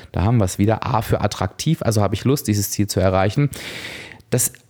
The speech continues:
dass ich das A immer gut im Auge behalte. Es fällt mir oft schwer zu fühlen, ob ich mir ein Ziel setze, weil es für mich gut ist oder weil es sinnvoll und logisch erscheint, aber nicht wirklich etwas mit dem zu tun hat, was ganz persönlich zu mir passt.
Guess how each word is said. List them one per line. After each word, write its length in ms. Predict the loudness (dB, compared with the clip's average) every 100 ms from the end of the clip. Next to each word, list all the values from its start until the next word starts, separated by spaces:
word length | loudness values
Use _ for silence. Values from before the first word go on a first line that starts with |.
| -4
dass 100 | 0
ich 80 | 0
das 160 | -2
A 200 | 0 0
immer 280 | 2 4 4
gut 220 | 2 2
im 80 | 2
Auge 320 | 4 4 4
behalte. 360 | 2 0 -2 -2
Es 140 | 0
fällt 220 | 2 2
mir 160 | 2 2
oft 240 | 0 0
schwer 260 | 0 2 0
zu 160 | -2 -6
fühlen, 520 | -4 0 2 4 2
ob 140 | -2
ich 120 | 0
mir 120 | 2 2
ein 140 | 2
Ziel 400 | 2 0 2 4
setze, 600 | 4 0 0 -2 0 0
weil 100 | 0
es 180 | 0 0
für 200 | 2 4
mich 540 | 6 6 4 2 -2
gut 260 | 0 0 0
ist 440 | 0 0 0 -4 -8 -20 -20 -20 -20 -2 2
oder 220 | 2 4
weil 160 | 2
es 140 | 2 2
sinnvoll 460 | 2 2 2 2
und 180 | 2 4
logisch 360 | 4 4 2 -2
erscheint, 540 | -4 -4 -4 -4 -4
aber 200 | 0 2
nicht 280 | 2 0 0
wirklich 300 | 0 0 -2
etwas 280 | -2 -2 0
mit 240 | -2 0
dem 240 | 2 2 0
zu 140 | -6
tun 380 | -4 0 2 2
hat, 200 | 0 -4 -16 -20 -8
was 200 | -4 -2
ganz 260 | 0 0 0
persönlich 800 | 0 2 4 4 2 0 -2 -8
zu 160 | -2
mir 160 | 2 2
passt. 500 | 0 -4 -2 -4